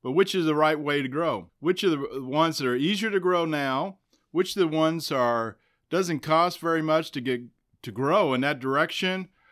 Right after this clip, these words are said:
Or which ones, uh, may require a little bit more legal help in order to grow the way you want to?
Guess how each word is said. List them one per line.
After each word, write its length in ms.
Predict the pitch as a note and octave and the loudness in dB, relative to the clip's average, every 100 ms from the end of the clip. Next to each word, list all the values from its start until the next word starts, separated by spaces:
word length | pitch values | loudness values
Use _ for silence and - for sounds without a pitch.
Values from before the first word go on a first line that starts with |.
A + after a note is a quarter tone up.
| _ - | _ -4
Or 360 | D3+ D3 D3 _ _ | 2 2 2 _ _
which 260 | E3 G#3 - | -2 -2 -2
ones, 400 | G3+ F#3 F3 E3+ | -2 0 0 2
uh, 160 | D3+ | 2
may 160 | D3 E3+ | 2 2
require 360 | D#3 - E3 | 0 2 4
a 40 | D3+ | 4
little 140 | D3+ | 4
bit 140 | D3+ D3+ | -2 -2
more 220 | C#3+ C#3 | 0 2
legal 340 | E3+ G3+ D3 | 2 2 0
help 340 | C3+ B2+ A#2+ - - | 2 2 0 -4 -8
in 140 | C3 | -2
order 420 | C3 B2 A#2+ A2+ | 0 0 -2 -4
to 60 | G2+ _ _ _ | -10 _ _ _
grow 460 | A#2+ D3 C#3+ A#2 G#2 _ _ - | -2 2 2 2 -4 _ _ -6
the 60 | |
way 140 | B2+ C3 | 0 2
you 140 | B2+ | 2
want 260 | C3+ D#3 D#3+ | 2 0 0
to? 280 | C#3+ A#2 | 0 0